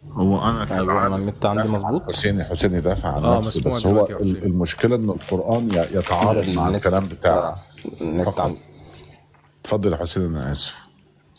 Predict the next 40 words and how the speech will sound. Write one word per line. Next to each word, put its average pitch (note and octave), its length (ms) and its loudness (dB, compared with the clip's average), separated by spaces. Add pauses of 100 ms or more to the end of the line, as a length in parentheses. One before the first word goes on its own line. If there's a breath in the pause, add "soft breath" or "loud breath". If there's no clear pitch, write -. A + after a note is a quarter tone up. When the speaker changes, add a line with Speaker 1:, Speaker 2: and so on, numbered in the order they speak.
Speaker 2:
لا، B2 200 0
هي، B2 220 2
هي B2 100 0
الفكرة C#3+ 420 -2
إن، C3 120 0
إن B2+ 220 -2
الكلام C3 340 0
ده D#3 60 0
ملوش D3+ 280 -2
أي D#3 100 2
علاقة D3 240 -4
بالموضوع، C3+ 460 0
لأن G#2+ 220 -2
هو B2 80 0
ما C3 100 0
اتكلمش C3+ 440 -2
عن C3 140 0
القارات B2+ 440 -2
يا G#2+ 80 0
أستاذ A#2+ 260 -10
محمد، A2 360 -2
هو A2+ 140 2
أصلًا C#3 200 0
ما B2+ 60 -2
كانش C#3 200 -4
يعرف C3 200 -2
إن A#2+ 60 -4
في A#2 80 -4
حاجة A#2 140 -2
اسمها A#2 200 0
قارات، G#2+ 440 -4 (420)
هو A2 60 2
اتكلم C3 320 0
عن C3 80 0
الأرض، A#2+ 400 -4 (640)
وقال: A#2+ 260 2
"الأرض B2 420 0
بعد G#2+ 320 -2
ذلك G#2 480 -2
دحاها"، C3+ 640 -2